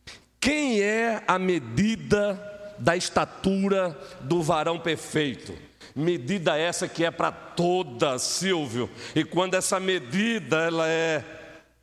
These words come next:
de fato, levada a sério,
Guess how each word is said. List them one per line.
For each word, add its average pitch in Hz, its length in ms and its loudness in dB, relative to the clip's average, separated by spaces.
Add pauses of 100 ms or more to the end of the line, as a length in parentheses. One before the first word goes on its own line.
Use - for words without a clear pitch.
(320)
de 156 160 2
fato, 156 720 0 (420)
levada 147 600 2
a 127 40 -2
sério, 160 680 0